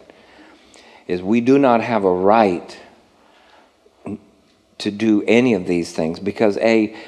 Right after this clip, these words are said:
we're not God. And so the only one that has the right to judge another person is God.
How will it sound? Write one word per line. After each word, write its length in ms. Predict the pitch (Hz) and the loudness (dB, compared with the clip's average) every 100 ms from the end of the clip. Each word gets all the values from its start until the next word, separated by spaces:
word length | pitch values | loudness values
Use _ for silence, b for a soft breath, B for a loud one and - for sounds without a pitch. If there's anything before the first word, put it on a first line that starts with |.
| B | B
we're 240 | - 120 147 | 0 2 4
not 280 | 143 131 107 | 2 0 2
God. 360 | 127 160 - - - _ _ _ _ _ _ _ _ _ _ _ _ _ _ _ b b b | 0 0 -4 -12 -20 _ _ _ _ _ _ _ _ _ _ _ _ _ _ _ b b b
And 100 | 92 | -12
so 180 | - 107 | -2 0
the 80 | 110 | 4
only 240 | 113 147 | 4 4
one 240 | 156 151 139 | 4 4 4
that 100 | 123 | 2
has 220 | 127 107 | 0 0
the 100 | 104 | 2
right 280 | 110 110 - | 2 2 -2
to 80 | 92 | -8
judge 380 | 90 120 123 | 0 0 2
another 300 | 107 101 98 | 0 -2 -2
person 520 | 90 - 135 - 90 80 | -4 0 0 0 -8 -2
is 220 | 135 139 | -2 0
God. 320 | 101 - | -4 -4